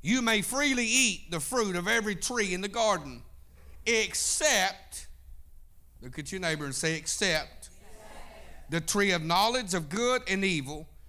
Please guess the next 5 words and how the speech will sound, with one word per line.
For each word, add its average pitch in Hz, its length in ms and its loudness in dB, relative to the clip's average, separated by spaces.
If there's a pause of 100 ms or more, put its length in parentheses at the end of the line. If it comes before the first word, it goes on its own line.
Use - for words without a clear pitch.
(280)
If 196 260 2
you 247 280 4
eat 294 520 2
its 269 300 2
fruit, 185 720 0